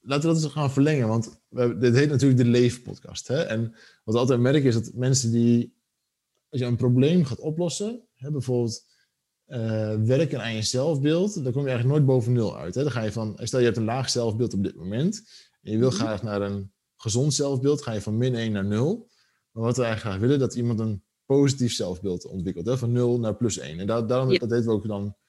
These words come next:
Speaker 1: leven en, en gaan
Speaker 2: Ja.
Speaker 1: genieten. En dat is heel wat anders dan een probleem oplossen. Hè, we willen het ook graag een beetje mooi maken, hè?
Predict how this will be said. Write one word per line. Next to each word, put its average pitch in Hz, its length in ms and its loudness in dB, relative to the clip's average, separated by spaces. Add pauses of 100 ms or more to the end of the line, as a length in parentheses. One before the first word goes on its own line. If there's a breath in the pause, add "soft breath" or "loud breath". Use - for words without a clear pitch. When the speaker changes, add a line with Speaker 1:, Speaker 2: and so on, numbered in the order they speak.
(160)
Speaker 1:
leven 117 760 2
en, 104 280 -12
en 104 180 -12
gaan - 180 2
Speaker 2:
Ja. 180 100 4
Speaker 1:
genieten. 131 500 -2 (600 soft breath)
En 113 120 -8
dat 123 100 4
is 117 60 2
heel 139 120 4
wat 143 100 2
anders 127 200 2
dan 120 140 0
een 113 280 -2 (320)
probleem 127 440 4
oplossen. 147 640 0 (220)
Hè, 127 100 -4
we 143 60 4
willen 123 160 4
het 120 100 4
ook 123 100 2
graag 123 200 -2
een 120 80 0
beetje 113 460 0 (220)
mooi 127 360 4
maken, 82 440 -6
hè? 170 180 -6